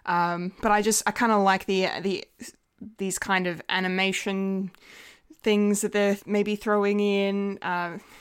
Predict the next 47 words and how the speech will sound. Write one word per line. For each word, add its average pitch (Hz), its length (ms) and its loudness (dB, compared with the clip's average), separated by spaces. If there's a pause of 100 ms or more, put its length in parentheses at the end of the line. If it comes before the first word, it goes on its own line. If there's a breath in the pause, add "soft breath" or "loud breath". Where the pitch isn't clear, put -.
(140 loud breath)
the, 190 240 -2
like, 175 360 -4 (460 loud breath)
use 202 280 2
of 202 180 2
obvious 202 480 2
green 196 340 -2
screen, 190 520 -2
but 175 140 -2
not 175 300 -4
to, 196 100 -2
like, 165 220 -4
the 175 60 -6
detriment 185 640 -6
of 185 340 -6
the, 175 440 -4
of 160 180 -12
the 180 80 -10
film 180 320 -6
or 175 180 -6
its 180 120 -12
story. 175 460 -8
Just, 170 340 -12 (440 loud breath)
uh, 170 240 -2 (100)
just - 240 -6
the 214 80 4
way 190 420 2
they're 185 160 2
sort 190 360 0
of, 180 300 -6 (120)
like, - 260 -6
sort 185 260 -6
of 165 180 -12 (320)
kind 185 200 -6
of 165 140 -10
taking 185 360 -2
the 170 80 -4
realism 185 560 0
out 175 200 -2
it 185 100 -4
in 185 120 -6
certain 180 360 -4
ways, 180 400 -6
just - 220 -8
to 190 80 -8
kind 175 220 -4
of 165 60 -6
maybe 170 460 -6